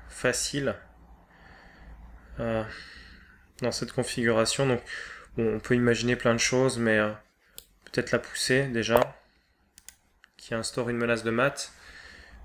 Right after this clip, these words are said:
euh, difficilement parable sur, euh, sur G deux. Euh, voilà, donc, euh, ne serait-ce que ce coup-là permet déjà de gagner la partie. Donc c'est pour vous montrer un petit peu ce que c'est que le rayon X. Euh, cette partie a été jouée,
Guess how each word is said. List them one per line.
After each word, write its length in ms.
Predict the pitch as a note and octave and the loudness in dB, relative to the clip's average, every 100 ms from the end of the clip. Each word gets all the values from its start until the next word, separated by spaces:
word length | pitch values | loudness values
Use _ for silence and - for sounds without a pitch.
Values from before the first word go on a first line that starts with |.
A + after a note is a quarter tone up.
| - | -8
euh, 180 | A2 A2 | -4 -2
difficilement 560 | G#2+ A#2 B2+ - C3+ C3 | -4 -4 -2 2 4 4
parable 400 | C3+ B2+ C3 A#2 | 4 4 2 0
sur, 300 | - B2 A2+ | -2 -2 2
euh, 240 | A2 G#2+ | 2 2
sur 240 | - A#2 A2 | 0 -2 0
G 100 | A2+ | 2
deux. 220 | C#3+ - - - - - - _ _ - - - - - _ _ - - | 2 0 -12 -20 -20 -20 -20 _ _ -20 -20 -20 -20 -20 _ _ -20 -18
Euh, 160 | A2+ G#2+ | -12 -8
voilà, 280 | G#2 A2 A#2+ | 0 4 6
donc, 300 | C3 A#2 A#2 | 6 4 2
euh, 60 | A2+ | 2
ne 80 | A#2+ | 4
serait-ce 260 | - C#3 | 4 2
que 80 | - | 2
ce 160 | - C3 | -2 -2
coup-là 300 | - C#3 D3 | 2 4 6
permet 320 | - B2 C3+ | 6 6 6
déjà 200 | B2 C3 | 6 4
de 60 | |
gagner 180 | B2 A#2+ | 2 2
la 120 | A#2 | 2
partie. 320 | A2+ A#2 - A#2 | 2 -2 -2 -4
Donc 120 | A2+ | -2
c'est 140 | - | -2
pour 140 | C#3+ C3+ | 0 4
vous 100 | D3 | 6
montrer 300 | D#3 D#3 F#3 | 6 6 4
un 80 | |
petit 160 | E3+ D#3 | 4 -2
peu 160 | D3+ E3+ | -2 -2
ce 80 | |
que 80 | - | -2
c'est 160 | - D#3 | -4 0
que 80 | D3 | 4
le 80 | |
rayon 200 | C#3 C3+ | 4 4
X. 280 | C3 E3 - - - - - - - - | 2 -2 -6 -8 -18 -16 -8 -8 -8 -4
Euh, 60 | C3 | 0
cette 220 | - F3 | 2 6
partie 380 | G3 - - G3 | 4 4 -2 0
a 40 | |
été 260 | E3 D#3+ D#3 | 0 2 2
jouée, 340 | D3 E3 E3+ | 4 2 2